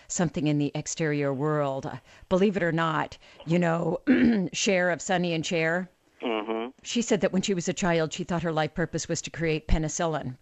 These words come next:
Speaker 1: or I think it was a, a, a, a vaccine for polio, and she was really upset when somebody beat her to the punch for it. Um, so this is a very,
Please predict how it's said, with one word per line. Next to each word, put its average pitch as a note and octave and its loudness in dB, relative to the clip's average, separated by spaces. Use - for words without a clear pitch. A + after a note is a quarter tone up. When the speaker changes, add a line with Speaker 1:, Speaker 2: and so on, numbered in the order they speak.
Speaker 1:
or E3 2
I F3 2
think G3 -4
it F3+ -2
was F3 0
a, D#3 2
a, D#3+ 0
a, D#3 0
a E3+ 0
vaccine E3+ -2
for D#3 -6
polio, E3+ 0
and C#3+ -8
she - -8
was - -10
really F3 2
upset E3+ 0
when E3 -2
somebody D#3+ 0
beat E3+ -2
her D#3+ -2
to E3+ -2
the D#3 -4
punch F3 0
for C#3+ -2
it. C#3 -8
Um, E3 2
so - 2
this A#3 2
is A3 0
a A#3+ 6
very, G#3+ 2